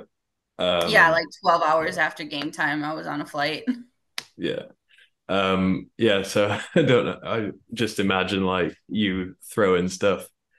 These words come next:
Speaker 1: around, like, you know, the bins with the basketball hoops. <laughs> You're, like, sat on the plane being like, "Yo, when you, like, push the trolley up and down, could you stick a hoop over the top of that?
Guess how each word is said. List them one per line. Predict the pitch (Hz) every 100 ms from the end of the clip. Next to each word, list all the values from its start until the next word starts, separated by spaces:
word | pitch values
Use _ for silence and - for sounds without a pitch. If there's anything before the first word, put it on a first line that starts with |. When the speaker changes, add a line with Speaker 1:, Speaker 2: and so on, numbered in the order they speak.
| _ _ -
Speaker 1:
around, | 101 90
like, | 87 85
you | 95
know, | 92
the | 90
bins | 90 95 92 87
with | 90 90
the | 90
basketball | 87 85 - 80 87 90
hoops. | 101 87 -
<laughs> |
You're, | 147 127
like, | 113 107
sat | - 101 67
on | 95
the | 95
plane | 95 90
being | 92 90
like, | 90 76
"Yo, | 92 90 - -
when | 113 113
you, | 113 113 110
like, | 98 104 -
push | - 107 -
the | 90
trolley | - 92 92 87
up | 87
and | 98 95
down, | 95 95 95 -
could | 117 107
you | 107
stick | 104 117 113
a | 95
hoop | 110 101 -
over | 95 76
the | 87
top | - 92 -
of | 87
that? | 95